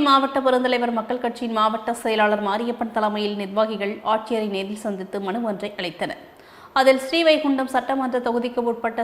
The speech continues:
சாயபுரம் பகுதியில் புதிதாக கட்டப்பட்டு வரும் பேருந்து நிலையத்திற்கு முன்னாள் முதலமைச்சர் பெருந்தலைவர் காமராஜர் பெயரை சூட்ட வேண்டுமென கோரிக்கை விடுத்துள்ளனர். தூத்துக்குடியில் மழை நீரை வெளியேற்றுவதற்காக திறக்கப்பட்ட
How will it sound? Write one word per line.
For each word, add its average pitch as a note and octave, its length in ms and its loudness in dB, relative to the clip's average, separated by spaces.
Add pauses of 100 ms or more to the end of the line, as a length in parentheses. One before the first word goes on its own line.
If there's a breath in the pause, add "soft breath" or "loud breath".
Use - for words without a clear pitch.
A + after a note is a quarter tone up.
சாயபுரம் A#3+ 580 0
பகுதியில் G#3+ 400 -4
புதிதாக A3+ 520 0
கட்டப்பட்டு A3 480 -4
வரும் G#3 260 0
பேருந்து A3 300 -2
நிலையத்திற்கு G#3 540 -4 (520 loud breath)
முன்னாள் C#4+ 360 4
முதலமைச்சர் B3 520 0
பெருந்தலைவர் A3 560 -2
காமராஜர் A#3 580 2
பெயரை G#3+ 300 0
சூட்ட G#3+ 320 -4
வேண்டுமென G3 460 -4
கோரிக்கை B3+ 360 -2
விடுத்துள்ளனர். F#3 560 -4 (440 loud breath)
தூத்துக்குடியில் D4 720 2
மழை B3 160 6 (100)
நீரை B3 280 4
வெளியேற்றுவதற்காக A3+ 1000 2
திறக்கப்பட்ட A3 480 -4